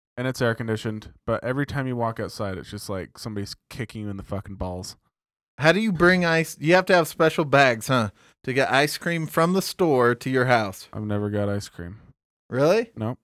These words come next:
Speaker 2: You're weight conscious. Good for you.
Speaker 1: Yep.
Speaker 2: Did you hear that? High five, everyone.
Speaker 1: <laughs> Uh, it looks like it <laughs> got in there. Um,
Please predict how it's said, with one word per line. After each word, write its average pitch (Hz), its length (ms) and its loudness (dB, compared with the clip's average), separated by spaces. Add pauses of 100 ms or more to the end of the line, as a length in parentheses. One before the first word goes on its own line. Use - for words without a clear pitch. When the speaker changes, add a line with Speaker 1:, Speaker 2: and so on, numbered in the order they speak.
(140)
Speaker 2:
You're 135 160 -4
weight 156 300 2
conscious. 120 560 0
Good 143 220 -2
for 147 120 -8
you. 131 320 -2 (220)
Speaker 1:
Yep. 123 140 -8 (680)
Speaker 2:
Did 123 100 -6
you 139 60 0
hear 160 180 6
that? 156 220 8
High 151 180 10
five, 151 380 8
everyone. 151 520 2 (180)
Speaker 1:
<laughs> 120 100 -6 (580)
Uh, 117 220 -4
it 113 80 -6
looks 127 220 -6
like 113 160 -6
it - 100 -14
<laughs> - 0 -
got - 460 -8
in 123 80 -6
there. 101 200 -8
Um, 120 300 -8